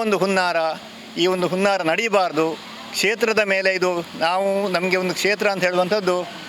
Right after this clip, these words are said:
ಇದು ವಿಶ್ವವ್ಯಾಪಿ, ಇದು ಎಲ್ಲ ಕಡೆ ಭಕ್ತರಿದ್ದಾರೆ. ನಮ್ಮ ದೇಶ ಅಲ್ಲ, ರಾಷ್ಟ್ರ ಅಲ್ಲ, ಜಗತ್ತಿನಲ್ಲೂ ಕೂಡ ಇಲ್ಲಿಯ ಭಕ್ತರಿದ್ದಾರೆ. ಈ ಭಕ್ತರ ಮನಸ್ಸಿಗೆ ತುಂಬ ಘಾಸಿಯಾಗಿದೆ. ಮುಂದಕ್ಕೆ ಇಂಥ ಹುನ್ನಾರಗಳು ಮತ್ತು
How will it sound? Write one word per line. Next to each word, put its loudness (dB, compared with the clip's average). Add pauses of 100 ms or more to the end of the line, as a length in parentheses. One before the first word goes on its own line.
(120)
ಇದು 2
ವಿಶ್ವವ್ಯಾಪಿ, 2 (640)
ಇದು 4
ಎಲ್ಲ 2
ಕಡೆ 2
ಭಕ್ತರಿದ್ದಾರೆ. 2
ನಮ್ಮ 2 (380)
ದೇಶ 2
ಅಲ್ಲ, 2
ರಾಷ್ಟ್ರ 2
ಅಲ್ಲ, 2 (180)
ಜಗತ್ತಿನಲ್ಲೂ 2
ಕೂಡ 2
ಇಲ್ಲಿಯ 2
ಭಕ್ತರಿದ್ದಾರೆ. 2 (500)
ಈ 2
ಭಕ್ತರ 0
ಮನಸ್ಸಿಗೆ 0
ತುಂಬ 2
ಘಾಸಿಯಾಗಿದೆ. 2 (520)
ಮುಂದಕ್ಕೆ 2
ಇಂಥ -2
ಹುನ್ನಾರಗಳು 2 (640)
ಮತ್ತು 2